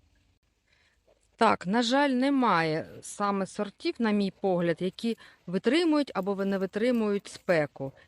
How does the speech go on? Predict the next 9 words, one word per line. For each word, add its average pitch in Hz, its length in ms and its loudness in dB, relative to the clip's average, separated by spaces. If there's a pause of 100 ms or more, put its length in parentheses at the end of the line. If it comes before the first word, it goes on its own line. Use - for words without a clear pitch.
Всі - 320 -4
вони, 202 300 0
якщо 190 400 0
висаджені 185 640 -2
на 185 140 0
суцільному 196 640 -2
сонці, 175 480 -2
погано 190 460 2
полив-, 185 340 -2